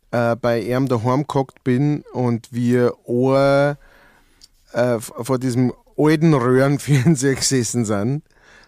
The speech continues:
damals kurz nach dem Krieg, und, ähm, <laughs> gesehen haben, wie irgendwelche Japaner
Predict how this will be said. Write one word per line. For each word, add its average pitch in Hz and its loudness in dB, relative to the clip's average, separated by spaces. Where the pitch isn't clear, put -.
damals 113 -2
kurz - -8
nach 113 -4
dem 110 -6
Krieg, 131 -4
und, 160 0
ähm, 151 2
<laughs> - -20
gesehen 156 4
haben, 196 0
wie 208 4
irgendwelche 202 2
Japaner 160 0